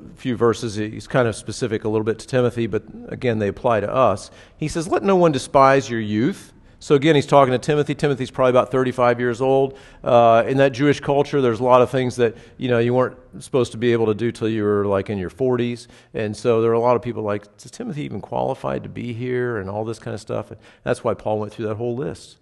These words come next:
right, in chapter three, right? Yes, Timothy's qualified by his depth of character, not by his age, right? So he says, "Let no one despise your youth." But how do you handle your critics?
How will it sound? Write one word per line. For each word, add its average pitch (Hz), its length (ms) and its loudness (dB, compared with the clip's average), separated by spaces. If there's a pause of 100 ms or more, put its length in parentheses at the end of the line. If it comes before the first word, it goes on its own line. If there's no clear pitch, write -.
(340)
right, 104 240 -6
in 104 80 -8
chapter 107 300 -10
three, 139 340 -10 (400)
right? 98 300 -8
Yes, 143 240 -4
Timothy's 92 400 -10
qualified 78 580 -10 (720)
by 104 140 0
his 90 140 -4
depth 92 280 -8
of 87 120 -18
character, 120 500 -12 (560)
not 135 160 -6
by 95 140 -6
his 76 200 -10
age, 82 520 -10 (320)
right? 87 260 -8 (380)
So - 160 -12
he 113 40 -6
says, 117 200 -10
"Let - 140 -6
no 151 120 -2
one 143 200 -2
despise 101 460 -8
your 87 100 -8
youth." 87 500 -10 (500)
But 98 320 0 (1120)
how 151 120 -4
do 170 60 -2
you 123 140 -2
handle 143 580 -6
your 110 140 -12
critics? - 560 -6